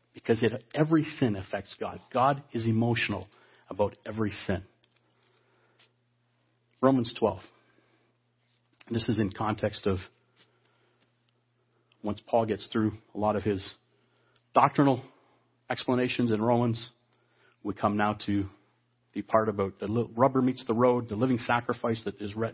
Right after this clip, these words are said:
talked about at the beginning of chapter twelve. And we get to the scripture reading from today. And notice what Paul is talking about that is of importance.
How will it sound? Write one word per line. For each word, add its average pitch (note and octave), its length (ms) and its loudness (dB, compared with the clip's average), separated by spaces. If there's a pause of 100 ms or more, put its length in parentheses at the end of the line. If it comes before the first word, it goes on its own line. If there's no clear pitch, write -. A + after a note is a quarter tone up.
talked A#2+ 220 -2
about A2 180 0
at G2+ 80 -4
the G2+ 60 -16
beginning A#2 320 -2
of G#2 80 -6
chapter A2+ 320 -4
twelve. G#2 320 -2 (2750)
And G#2+ 80 -2
we A2+ 60 2
get C3+ 140 2
to A#2+ 260 2 (300)
the G#2+ 80 -6
scripture - 380 -2
reading G2 260 -6
from F#2+ 120 -10
today. F#2 320 -10 (1600)
And A2+ 180 4
notice F3 500 2 (1160)
what - 180 -4
Paul C#3 240 2
is A#2+ 100 -4
talking B2 280 2
about A2 200 0
that G#2+ 120 2
is G#2 120 -4
of G#2 80 -2
importance. G2+ 580 -4